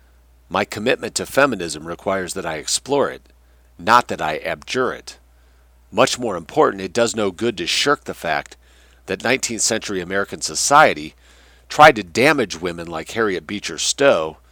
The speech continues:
and succeeded. Well, not as much as she tried to damage American society and succeeded. <laughs> It is unde-, America didn't even exist after her work was done.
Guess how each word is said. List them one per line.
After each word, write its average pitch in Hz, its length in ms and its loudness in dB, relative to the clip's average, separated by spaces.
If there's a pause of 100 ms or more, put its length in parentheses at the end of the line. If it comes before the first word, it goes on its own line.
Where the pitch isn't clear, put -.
(540)
and 113 180 0
succeeded. 104 720 -2
Well, 76 200 -6
not 90 240 -4
as 80 120 -12
much 90 200 -8
as 71 80 -8
she - 200 -4
tried 82 260 -6
to 67 80 -16
damage 80 400 -10
American 80 380 -14
society 123 880 0
and 156 160 -14
succeeded. - 640 -8 (600)
<laughs> 156 100 2 (1120)
It 113 100 -2
is 107 140 2
unde-, 139 200 6
America 120 520 2
didn't 107 200 -4
even 95 200 -8
exist 85 540 0
after 80 280 -8
her 127 160 0
work 80 280 -6
was 76 160 -12
done. 76 300 -14